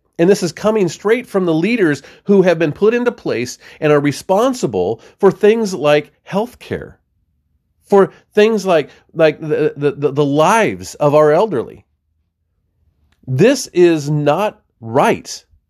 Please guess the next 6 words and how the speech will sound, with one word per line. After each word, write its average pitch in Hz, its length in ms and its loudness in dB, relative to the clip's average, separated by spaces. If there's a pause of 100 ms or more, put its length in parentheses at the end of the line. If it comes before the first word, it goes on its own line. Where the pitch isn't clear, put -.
(920)
This 233 280 0
is 147 380 0
so 170 880 0 (180)
wrong. 101 580 -4 (1500)
And 151 140 4
I, 165 460 2